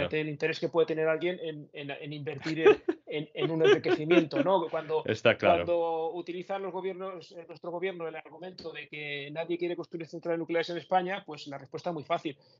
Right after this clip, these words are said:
Speaker 1: Eh, si tú, si, si estamos en un, tenemos un gobierno que quiere cerrar las centrales nucleares, pues, eh, no hay nada más cobarde que un millón de dólares, te puedo decir.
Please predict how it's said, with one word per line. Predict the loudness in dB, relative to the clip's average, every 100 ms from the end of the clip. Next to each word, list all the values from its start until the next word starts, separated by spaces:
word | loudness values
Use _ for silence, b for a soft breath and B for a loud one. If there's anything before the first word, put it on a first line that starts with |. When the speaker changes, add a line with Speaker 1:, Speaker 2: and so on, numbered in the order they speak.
| _
Speaker 1:
Eh, | -6 -4 -6 -8
si | -8 -8 -6
tú, | -8 -8
si, | -2 -2
si | -2 -6
estamos | -6 -4 -2 -2
en | -4
un, | -4 -6 -2
tenemos | -2 0 0
un | 4
gobierno | 4 4 0
que | -12 -6
quiere | -4 -4
cerrar | -6 -10
las | -10
centrales | -10 -8 -6
nucleares, | -6 -2 0 -2 -6 -14 _ _
pues, | -10 -10 -10
eh, | -12 -8
no | -2
hay | 4
nada | 6 6
más | 4 0
cobarde | -2 -4 -2 -2 -4
que |
un | -6
millón | -6 -8 -8
de | -6
dólares, | -6 -6 -10
te | -20
puedo | -18 -16
decir. | -14 -14